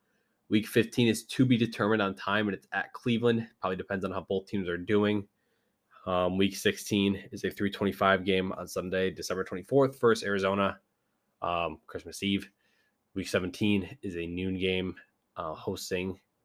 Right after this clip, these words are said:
the Atlanta Falcons on, on, uh, New Year's Eve. And then finally, week eighteen is at Green Bay. Um, also to be determined, probably depends on how both those teams are and how will influence the, uh, playoffs. So that's the full schedule. And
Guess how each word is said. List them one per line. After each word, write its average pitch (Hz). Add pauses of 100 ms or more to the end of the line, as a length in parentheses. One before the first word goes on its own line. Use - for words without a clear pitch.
(180)
the -
Atlanta 90
Falcons 95
on, 85 (220)
on, 90
uh, 80
New 92
Year's 98
Eve. 95 (560)
And 92
then 92
finally, 110
week 98
eighteen 98
is 90
at 87
Green 87
Bay. 90 (240)
Um, 95
also 98
to -
be 92
determined, 90
probably 90
depends 87
on 85
how 85
both 82
those 85
teams -
are - (580)
and 87
how 87
will 87
influence 82
the, 87
uh, 82 (100)
playoffs. -
So 82 (400)
that's 120
the 120
full 110
schedule. 113
And 92